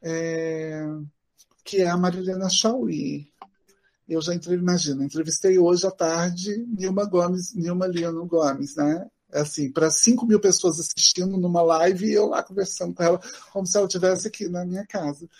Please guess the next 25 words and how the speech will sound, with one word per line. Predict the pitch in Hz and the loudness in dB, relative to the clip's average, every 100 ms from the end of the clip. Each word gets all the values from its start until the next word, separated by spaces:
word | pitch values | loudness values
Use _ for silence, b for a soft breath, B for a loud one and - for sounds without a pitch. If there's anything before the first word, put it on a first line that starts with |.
| B B B B B B - | B B B B B B 0
É, | 170 175 180 | 2 2 2
mas | 180 180 | 0 2
eu | 196 | 0
acho | - | 0
que | |
Marilena | 202 185 185 196 | -2 -2 -2 0
Chauí | 190 190 185 175 | 2 2 0 0
é | 196 | 0
uma | 196 | -2
dessas | 190 180 175 175 | 0 0 -2 -8
pessoas | - 175 - 170 | -10 -8 -6 -8
que | - | -8
eu | - | -6
quero | 190 | -4
muito | 202 196 175 160 147 156 | -4 -2 -2 -2 -4 -8
ainda | 147 147 | -8 -12
entrevistar, | 147 151 151 156 - - - _ _ _ - | -14 -14 -14 -12 -10 -10 -12 _ _ _ -10
é, | 151 143 139 139 131 127 117 _ - | -6 -4 -4 -6 -6 -8 -12 _ -12
enquanto | 165 160 147 147 | -10 -4 -4 -4
primeira | 151 151 147 156 156 143 | -6 -2 0 2 0 -2
âncora | 156 151 151 151 147 | 0 0 0 -4 -4
trans | - 143 143 | -4 -4 -4
do | 139 | -6
jornalismo | 151 147 139 143 135 143 | -2 -2 -2 -4 -6 -4
brasileiro. | 143 139 135 127 135 151 | -4 -4 -6 -6 -6 -10